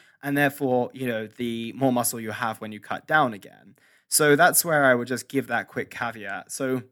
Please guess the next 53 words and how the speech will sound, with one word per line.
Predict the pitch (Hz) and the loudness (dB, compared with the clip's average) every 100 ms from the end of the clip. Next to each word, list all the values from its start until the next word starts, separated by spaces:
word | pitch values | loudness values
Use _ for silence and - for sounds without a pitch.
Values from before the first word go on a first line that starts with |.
| - | 2
back | 170 - | 2 2
to | 170 | -2
the | |
question | 151 165 - 117 | 2 2 0 -4
now. | 113 131 180 - | -2 -2 -4 -6
<laughs> | 127 147 113 - - | 0 0 0 -12 -12
How | - 160 | 0 2
do | 160 | 4
I | 147 | 6
know | 139 131 | 6 4
if | 123 | 2
I'm | 120 | -6
making | 117 113 110 | -6 -10 -12
progress? | 117 110 90 85 - 120 | -10 -10 -10 -12 -10 -10
And | 120 - _ _ - | -10 -12 _ _ -10
if | 208 | -8
you | 226 233 | -6 -6
really | 135 139 175 180 170 165 | 0 2 2 0 -2 -4
wanted | 120 127 139 135 131 - | -6 -6 -4 -4 -6 -8
to | 101 | -8
test | 120 127 - 160 | -4 2 2 2
it, | 180 - 120 | -12 -12 -12
like, | 110 98 - | -12 -12 -8
actually | 123 - 127 | -8 -8 -10
wanted | 117 117 107 | -8 -8 -8
to | - | -8
get | - | -8
some | - 113 | -8 -8
metrics | 113 110 - 120 | -10 -10 -12 -14
to | - | -12
test | 143 139 - | -10 -8 -10
it, | 165 | -12
you | 160 | -12
could | - 214 - | -2 -2 -2
go | 165 | -4
ahead | 131 123 135 127 | -2 -2 -4 -6
and | 117 | -10
do, | 123 123 120 117 _ _ - | -6 -6 -6 -10 _ _ -6
you | 127 | -4
know, | 110 | -2
those | 113 104 | -4 -6
body | - 131 120 | 0 0 0
scan | 113 - 117 113 | -2 -4 -8 -8
tests | - 123 120 - - | -4 -2 -2 -2 -4
from | - 117 107 107 - | -10 -8 -8 -8 -6
dexa. | 135 - - 131 117 | -4 -2 -2 -2 -4
It's | - | -6
probably | 123 107 | -6 -6
the | 110 | -6
most | 107 104 | -8 -8
reliable | 107 107 113 113 110 107 | -8 -4 -2 -2 -4 -2
out | 113 - | -2 -2
there, | 120 113 113 | -6 -4 -4